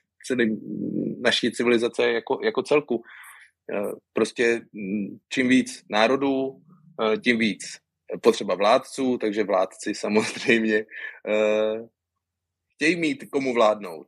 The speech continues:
Když budeme jeden celek, tak těch vládců bude potřeba míň. Tak, eh, to je asi, <laughs> to je asi za mě jako jednoduchý, no, integrace. No, nikdo nemá, eh,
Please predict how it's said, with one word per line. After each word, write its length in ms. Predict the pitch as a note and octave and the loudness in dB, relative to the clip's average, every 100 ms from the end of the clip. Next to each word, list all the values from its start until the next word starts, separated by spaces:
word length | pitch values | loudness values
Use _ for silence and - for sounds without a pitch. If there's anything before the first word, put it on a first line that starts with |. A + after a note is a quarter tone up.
| _ | _
Když 180 | G#2 A#2 | -8 -6
budeme 440 | A#2 C#3 C#3+ G#2+ - - _ _ - - | 0 2 2 0 -4 -14 _ _ -20 -4
jeden 340 | G#2+ G#2 B2+ | 0 2 2
celek, 320 | C#3+ D3+ E3 | 0 0 0
tak 140 | - D3 _ _ - | -2 -8 _ _ -6
těch 120 | C#3+ | -4
vládců 340 | C3+ C#3 - C#3 | 0 0 0 2
bude 160 | C#3+ | 2
potřeba 340 | C#3+ C3+ C#3+ D#3 | 2 -2 -2 0
míň. 300 | E3+ C#3 A2 - - - _ _ - | 0 -2 -6 -16 -20 -20 _ _ -2
Tak, 280 | - - | -2 0
eh, 380 | A#2 A2+ A2+ A2 G#2 _ _ _ - - - _ - | 2 2 2 -2 -8 _ _ _ -20 -20 -20 _ 0
to 80 | |
je 100 | A2 | 2
asi, 300 | A2 - B2 | 2 0 0
<laughs> 200 | A2 - | 0 2
to 60 | C3 | 4
je 60 | A#2+ | 4
asi 180 | C3+ | 2
za 120 | A#2+ A#2 | 0 0
mě 280 | A2+ A#2+ A#2 A2+ | -2 -4 -4 -4
jako 240 | A2 A2+ | 0 0
jednoduchý, 600 | A#2 C#3 B2 - F#2 - A#2 | 0 0 -2 -2 -4 -4 -2
no, 200 | G2 G2+ | 0 0
integrace. 680 | G#2+ G#2+ B2+ B2 - F#2 - - | 0 0 2 2 2 -2 -4 0
No, 260 | F#2+ G#2+ | 0 0
nikdo 360 | G2+ A2 A#2 C#3+ | -2 -2 0 0
nemá, 300 | C#3 C3 B2 - - - _ G#2+ | 0 0 -4 -12 -20 -20 _ 0
eh, 220 | G#2+ | 2